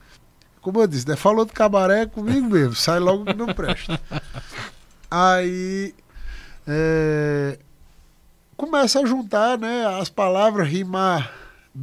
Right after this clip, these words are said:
Speaker 1: o beabá e, e dá certo. E quando não dá certo, a gente começa a,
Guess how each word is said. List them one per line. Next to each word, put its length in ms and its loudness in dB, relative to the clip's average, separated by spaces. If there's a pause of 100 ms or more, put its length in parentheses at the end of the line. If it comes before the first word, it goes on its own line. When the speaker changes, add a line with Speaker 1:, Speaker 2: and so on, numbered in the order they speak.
(120)
Speaker 1:
o 120 -4
beabá 720 0
e, 200 -6
e 120 -10
dá 180 0
certo. 540 -8 (600)
E 80 -10
quando 280 -4
não 100 -6
dá 160 2
certo, 320 -4
a 40 -4
gente 180 -8
começa 600 -4 (500)
a, 680 -6